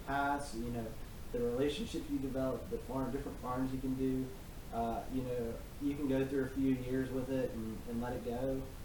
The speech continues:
or you can stick with it forever. You know, it, it's just a really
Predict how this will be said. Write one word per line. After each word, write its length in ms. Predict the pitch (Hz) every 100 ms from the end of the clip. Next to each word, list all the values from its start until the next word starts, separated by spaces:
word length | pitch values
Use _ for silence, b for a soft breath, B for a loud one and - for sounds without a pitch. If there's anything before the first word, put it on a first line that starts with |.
| - - -
or 140 | 151 160
you 140 | 151
can 180 | - 139
stick 320 | 131 - 151
with 140 | 156 147
it 140 | 151
forever. 320 | 147 143 165 - 110 107 101
You 60 | 120
know, 140 | 113 107 - - -
it, 160 | 135 123
it's 240 | 139 -
just 220 | 147 -
a 60 | 135
really 300 | 127 120 117